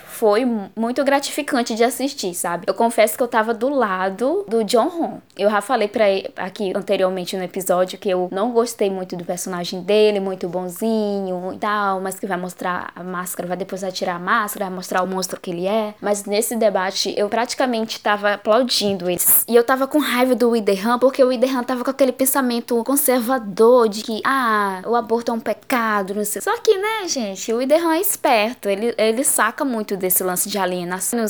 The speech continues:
É alienação, pura alienação. Isso é política. E realmente, ele, então, por isso que eu tô gostando muito desse drama, porque ele tá, é, espetando vários temas, assim,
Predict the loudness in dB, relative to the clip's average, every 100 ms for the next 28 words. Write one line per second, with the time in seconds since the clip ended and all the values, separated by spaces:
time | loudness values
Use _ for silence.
0 | 2 2 0 0 0 0 -2 0 0 0
1 | -2 0 2 2 2 0 -2 -2 -4 -6
2 | -14 _ -4 0 0 0 -4 -4 -8 -10
3 | -20 _ -2 2 4 4 0 -2 0 0
4 | 0 -2 0 2 2 2 0 -4 -20 -20
5 | -2 2 4 4 2 0 0 2 2 2
6 | 2 2 2 -2 2 2 4 4 4 2
7 | 2 2 2 -6 _ -12 -8 -6 -4 0
8 | 2 2 0 0 0 -4 -6 -4 0 0
9 | 0 -4 0 0 0 -4 -4 -4 -2 -2